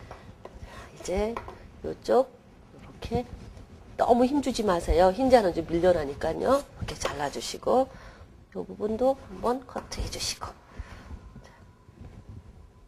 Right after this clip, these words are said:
커트해주시고요.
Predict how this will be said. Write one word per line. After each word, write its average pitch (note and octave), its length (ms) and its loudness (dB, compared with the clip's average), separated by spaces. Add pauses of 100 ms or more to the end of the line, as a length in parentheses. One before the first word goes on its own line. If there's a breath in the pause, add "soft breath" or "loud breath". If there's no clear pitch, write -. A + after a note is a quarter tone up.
(1800)
커트해주시고요. - 1040 -4